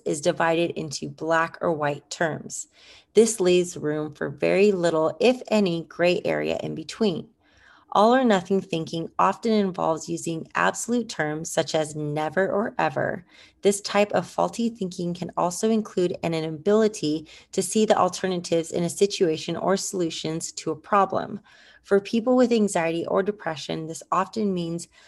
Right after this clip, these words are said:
only seeing the downside to any given situation. People who fall victim to all or nothing thinking believe that they're either successful or a complete failure in life." Okay, I know that was a mouthful and it's pretty heavy,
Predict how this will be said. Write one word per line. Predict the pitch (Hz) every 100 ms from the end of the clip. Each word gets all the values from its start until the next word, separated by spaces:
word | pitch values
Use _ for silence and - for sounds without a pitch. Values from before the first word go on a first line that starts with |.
| - _ _
only | 202 233 233 240
seeing | 226 - 196 180
the | 170 156 -
downside | 185 180 190 190 - 160 -
to | -
any | 180 196
given | 190 185
situation. | 185 180 - 170 - - - 180 _ - - _
People | - 208 247
who | 247
fall | 233 - 185 165
victim | 165 220 214 180 165
to | 165 170 -
all | 160 160
or |
nothing | 165 160 143 165
thinking | - 180 180 160 160 -
believe | 170 160 165 156
that | 151 165 -
they're | 165 165 160
either | - 165 156
successful | 160 - 165 - - 226 233 - 277 269 262 - -
or | - 170
a |
complete | 165 170 165 - 202 -
failure | - 185 175 165
in | - 160
life." | 160 147 - - -
Okay, | 170 147 139
I | 160
know | 160
that | 180
was | 202 208
a |
mouthful | 185 160 156 - 147 - - - - - - -
and | 170
it's | 160 -
pretty | 277 269 240
heavy, | 196 180 156 156